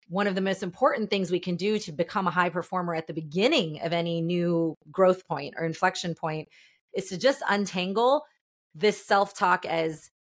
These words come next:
not all self-talk, even if it's slightly, you know, quote unquote negative, is bad, because every high performer is gonna experience self-doubt. Everyone's gonna have a fear of not getting it right, but we have to untangle,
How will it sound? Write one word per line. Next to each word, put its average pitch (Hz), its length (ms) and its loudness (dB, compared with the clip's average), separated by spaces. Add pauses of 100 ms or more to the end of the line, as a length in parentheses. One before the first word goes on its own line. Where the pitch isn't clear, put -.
(180)
not 226 260 4
all 269 180 4
self-talk, 247 680 0 (200)
even 302 220 -2
if - 100 -4
it's - 160 -8
slightly, 294 1000 0 (400)
you 220 120 2
know, 160 100 2
quote 220 340 0
unquote 202 300 0
negative, 208 580 4 (440)
is 208 180 -4
bad, 233 480 0 (100)
because 214 320 -2
every 277 340 0
high 233 200 2
performer 190 560 -4
is 185 160 -2
gonna 202 180 2
experience 190 540 2
self-doubt. - 480 0 (340)
Everyone's 226 400 6
gonna 214 140 2
have 196 160 4
a 190 80 2
fear 180 360 2
of 160 160 2
not 165 220 0
getting 165 220 0
it 151 100 -6
right, 147 260 -4
but 175 120 -4
we 180 100 -4
have 208 220 2
to 185 120 -4
untangle, 170 680 -2